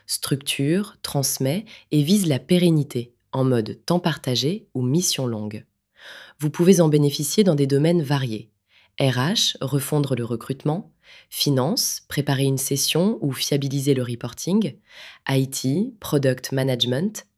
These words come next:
L'essentiel, formaliser dès le départ vos objectifs et K P Is. Niveau de transfert des savoirs, autonomie opérationnelle obtenue,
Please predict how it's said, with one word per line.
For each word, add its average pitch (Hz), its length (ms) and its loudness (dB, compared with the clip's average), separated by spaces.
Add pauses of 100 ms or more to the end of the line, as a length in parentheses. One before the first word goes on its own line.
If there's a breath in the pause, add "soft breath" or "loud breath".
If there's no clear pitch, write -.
(380 loud breath)
L'essentiel, 160 760 2 (280 loud breath)
formaliser 160 600 4
dès 180 180 4
le 196 80 4
départ 160 440 2
vos 143 220 2
objectifs 151 600 0
et 139 100 -4
K 156 180 -2
P 147 140 -6
Is. 110 400 -6 (380 soft breath)
Niveau 147 300 6
de 139 80 2
transfert 131 480 -2
des 117 100 -6
savoirs, 120 600 -6 (300 soft breath)
autonomie 175 600 6
opérationnelle 151 760 0
obtenue, 147 560 -2